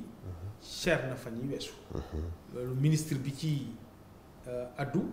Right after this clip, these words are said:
Speaker 2: wax na ci, joxe na ci ay explication. Président de la République ak gouvernement mu itam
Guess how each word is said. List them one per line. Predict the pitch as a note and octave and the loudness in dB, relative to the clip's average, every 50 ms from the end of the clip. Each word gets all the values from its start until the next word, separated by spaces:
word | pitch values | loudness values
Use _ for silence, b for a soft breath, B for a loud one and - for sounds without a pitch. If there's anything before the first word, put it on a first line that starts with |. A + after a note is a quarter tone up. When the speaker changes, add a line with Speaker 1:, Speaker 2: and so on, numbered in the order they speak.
| - - - - - - - | -6 -10 -14 -16 -14 -10 -6
Speaker 2:
wax | B2 B2+ - - B2+ | -4 -4 -4 -2 -2
na | B2+ B2+ | -2 -2
ci, | B2+ - D3+ | 0 0 2
joxe | - E3 D#3 C#3 | 4 4 4 6
na | C#3+ C#3+ | 4 4
ci | C#3 C#3 | 4 2
ay | C3+ C3+ | 2 0
explication. | C3 - - B2+ - - - - - - - - - - - - - - - - - - - - - - - - - - - - - - - - - - - - | 0 -2 -4 -4 -6 -4 -6 -6 -8 -10 -10 -12 -16 -12 -8 -8 -8 -8 -8 -10 -8 -6 -6 -6 -6 -10 -18 -18 -18 -18 -18 -18 -18 -18 -18 -18 -18 -18 -16 -10
Président | - C3+ B2+ C#3+ C#3+ | -6 -2 0 2 2
de | C#3 | 4
la | C3+ C3 | 4 4
République | C3 - C3+ - - F3+ - - - | 2 2 0 2 2 0 0 0 -4
ak | C3 B2 | -4 -2
gouvernement | B2 C3+ C3+ C#3 B2+ C3 C3+ C3 C3 C3 C3 C3 | 0 2 2 2 2 2 2 2 4 4 4 6
mu | D3 | 6
itam | D3+ - D#3+ D#3+ F#3+ | 8 8 8 8 8